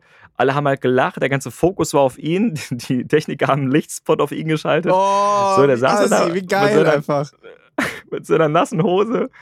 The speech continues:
Speaker 1: So, da konnte ich jetzt schlecht wieder zurück auf die Bühne gehen und sagen, „Übrigens, gestern war ich einkaufen, da ist mir Folgendes passiert.“ Also,
Speaker 2: <laughs>
Speaker 1: weißt du,
Speaker 2: Ja,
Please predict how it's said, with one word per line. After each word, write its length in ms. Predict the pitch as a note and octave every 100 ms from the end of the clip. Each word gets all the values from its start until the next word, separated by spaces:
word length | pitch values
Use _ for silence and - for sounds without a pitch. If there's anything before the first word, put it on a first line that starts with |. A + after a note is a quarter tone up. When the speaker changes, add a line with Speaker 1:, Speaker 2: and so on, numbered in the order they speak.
| - C#3 A#2
Speaker 1:
So, 220 | - E3
da 100 | F3
konnte 240 | D#3+ F#3+ G3+
ich 60 |
jetzt 120 | F3+ -
schlecht 240 | F3 G3+
wieder 140 | E3+
zurück 160 | D#3+ E3+
auf 60 | D#3+
die 80 |
Bühne 200 | D3 F3+
gehen 120 | E3 E3
und 40 |
sagen, 260 | D#3+ D#3 - -
„Übrigens, 480 | G3+ C3+ G2 - -
gestern 320 | G#3 - C#3+
war 100 | B2
ich 120 | A#2
einkaufen, 460 | D3+ D3+ G#2+ G2+ G#2+
da 60 |
ist 100 | C3+
mir 100 | D3
Folgendes 320 | B2+ B2+ A2+ G2
passiert.“ 300 | G2 G2+ A#2+
Also, 160 | B2
Speaker 2:
<laughs> 460 | B2 E3+ C3 B2
Speaker 1:
weißt 20 |
du, 60 |
Speaker 2:
Ja, 20 | -